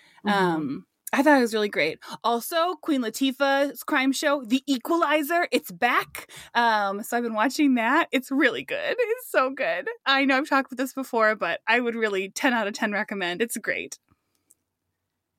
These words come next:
Speaker 1: What
Speaker 2: Eh,
Speaker 1: channel
Speaker 2: huh?
Speaker 1: is that on? What
Speaker 2: It's on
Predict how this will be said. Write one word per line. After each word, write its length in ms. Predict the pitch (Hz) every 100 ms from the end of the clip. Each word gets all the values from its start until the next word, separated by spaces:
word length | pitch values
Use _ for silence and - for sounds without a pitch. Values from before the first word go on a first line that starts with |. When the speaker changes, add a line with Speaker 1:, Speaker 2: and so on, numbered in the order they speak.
| _ _ 214
Speaker 1:
What 300 | 208 339 427
Speaker 2:
Eh, 100 | - _ _ _ _
Speaker 1:
channel 540 | - - 254 294 185
Speaker 2:
huh? 40 | 151 -
Speaker 1:
is 120 | -
that 160 | - 151
on? 220 | 151 151 160
What 120 | 190
Speaker 2:
It's 100 | -
on 100 | 196